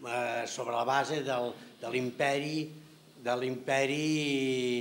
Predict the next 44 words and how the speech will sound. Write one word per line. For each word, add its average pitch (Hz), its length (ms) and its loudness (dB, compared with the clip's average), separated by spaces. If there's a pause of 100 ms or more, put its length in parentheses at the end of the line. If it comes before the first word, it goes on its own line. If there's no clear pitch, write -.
(300)
absolut 147 540 2
de 139 80 2
la 135 100 4
teoria 135 320 0
de 135 80 0
les 120 140 -4
expectatives 123 600 -6
racionals, 127 640 -4 (360)
que 110 120 -8
jo 120 160 -4
crec 127 220 -2
que 120 100 -6 (300)
hi 120 100 -4
ha, 117 80 0
eh, 107 540 -6 (220)
membres 117 420 -4
del 113 180 -6
carec 127 480 -2 (240)
que 120 220 0
la 123 160 0
tenen, 123 320 -4
amb 107 420 -6
en 95 80 -16
Xavier 101 300 -12
Vives 120 320 -8
i 113 80 -8
altres, 110 320 -8
que 113 160 -8
la, 107 240 -4 (560)
la 113 160 -4
tenen 123 260 -4
bastant, 117 460 -4
eh, 117 640 -6
en 113 140 -6
sentit, 123 500 -10
l'estan 117 340 -8
veient 123 220 -4
en 117 80 -4
aquest 117 180 -12
moment 110 240 -8
amb 117 120 -8
bastant - 200 -16
sentit 110 300 -18
crític. - 260 -18